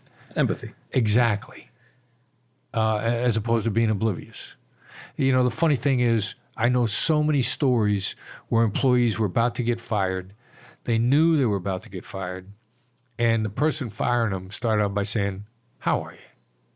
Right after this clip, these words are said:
Speaker 2: I mean, come on. <laughs> Uh, it's well-intentioned, but it's off base.
Speaker 1: So the better approach is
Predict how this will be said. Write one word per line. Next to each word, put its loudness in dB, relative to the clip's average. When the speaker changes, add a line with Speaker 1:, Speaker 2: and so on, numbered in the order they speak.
Speaker 2:
I -14
mean, -6
come 0
on. -12
<laughs> -2
Uh, -4
it's 2
well-intentioned, 2
but 4
it's 0
off 0
base. -10
Speaker 1:
So -2
the 2
better 2
approach 0
is -2